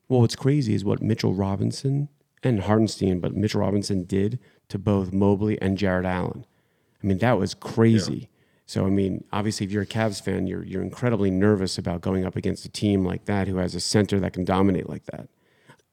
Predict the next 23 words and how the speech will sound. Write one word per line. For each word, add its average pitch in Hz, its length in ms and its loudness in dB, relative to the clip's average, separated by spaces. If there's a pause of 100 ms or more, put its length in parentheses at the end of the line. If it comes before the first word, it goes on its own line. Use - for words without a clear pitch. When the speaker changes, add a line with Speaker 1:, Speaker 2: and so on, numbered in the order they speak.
Speaker 2:
Well, 170 320 -4
but, 139 100 -4
and 151 120 -2
that, 175 180 -6
that's, 175 340 -6
you 165 100 -6
know, 139 140 0
they, 120 360 -2 (320)
they 117 120 -6
got 147 180 -4
exposed 123 460 -6
by 92 120 -8
the 87 80 -14
Knicks 87 320 -14
in 85 60 -20
the 76 60 -20
playoffs, - 720 -10
right? 90 260 -6 (100)
It 80 200 -6
seemed 98 200 -8
like 87 140 -6
the 92 80 -10
Knicks 87 260 -10